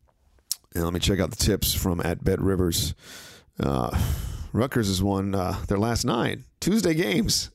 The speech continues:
at Jersey Mike's Arena. Who knew it was Jersey Mike's Arena? I think it's a Jersey company, is it? <laughs> I just said that. <laughs> Jersey Mike's, yes, it is a Jersey company.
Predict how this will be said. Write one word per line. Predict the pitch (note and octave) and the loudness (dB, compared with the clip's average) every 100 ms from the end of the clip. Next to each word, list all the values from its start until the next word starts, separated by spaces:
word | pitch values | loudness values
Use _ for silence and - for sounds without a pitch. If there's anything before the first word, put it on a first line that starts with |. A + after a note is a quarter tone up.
| - | -2
at | G#2 | 0
Jersey | G2 A2+ G#2 | 2 2 2
Mike's | G2+ G#2 G2 | 2 0 2
Arena. | F#2 G2+ F#2 - | 2 2 0 0
Who | - | 0
knew | G#3 E3 | 2 2
it | |
was | A#2+ | 0
Jersey | G#2+ A2+ G#2+ | 2 2 2
Mike's | G#2 G#2 G2+ | 2 0 0
Arena? | G#2+ G#2+ F#2+ - - - - - - - _ _ - | 0 0 -2 -6 -12 -18 -16 -16 -18 -20 _ _ -4
I | - | 0
think | B2 F3 | 2 2
it's | D3+ | 0
a | |
Jersey | G2 A2 G#2+ G2+ | 2 2 2 2
company, | - A#2 E2+ F#2+ - | 0 2 0 0 0
is | A2+ | 2
it? | D#4 - _ _ _ _ _ _ _ _ _ _ _ _ _ _ _ _ _ _ _ - | 0 0 _ _ _ _ _ _ _ _ _ _ _ _ _ _ _ _ _ _ _ -10
<laughs> | B2 - - - - - - - - - - - - - - - - _ - - _ - _ C4+ | -10 -10 -16 -14 -8 -8 -6 -8 -10 -16 -20 -20 -20 -20 -20 -20 -20 _ -20 -20 _ -20 _ -2
I | |
just | G#3 A#3 F#3+ | 2 0 0
said | - A3 G#3 | 2 2 4
that. | E3 G#3+ - - - - | 2 0 -6 -6 -6 0
<laughs> | - D#3 D#3+ - - - - - - - - - - - - - | 2 2 0 0 -4 -4 -4 -4 -4 -10 -8 -8 -10 -12 -14 -2
Jersey | A2+ A2+ A2+ | 2 4 4
Mike's, | A2+ A#2 A2+ - | 4 2 0 2
yes, | A2+ G2 G#2 | 2 2 2
it | |
is | G2+ | 2
a | G2+ | 2
Jersey | F#2+ G2+ G2 | 2 2 2
company. | G2 A2+ D3 - | 2 2 2 0